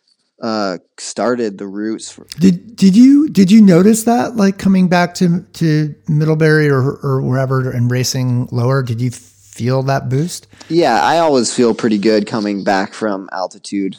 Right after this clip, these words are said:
Speaker 1: at least for a week or so. But, um, after learning more about the physiology with, uh, Peppa the last few years,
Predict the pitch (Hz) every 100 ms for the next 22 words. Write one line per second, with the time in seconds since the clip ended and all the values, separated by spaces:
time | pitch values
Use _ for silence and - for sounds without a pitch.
0 | - 104 104 104 - 104 95 92 92 98
1 | 101 - 101 95 92 98 90 _ _ _
2 | _ _ 110 101 92 85 - _ _ -
3 | 117 113 113 104 101 98 95 92 87 87
4 | - - 95 90 92 90 90 82 85 80
5 | 80 _ 82 76 - - 92 95 85 90
6 | 85 - 92 87 85 -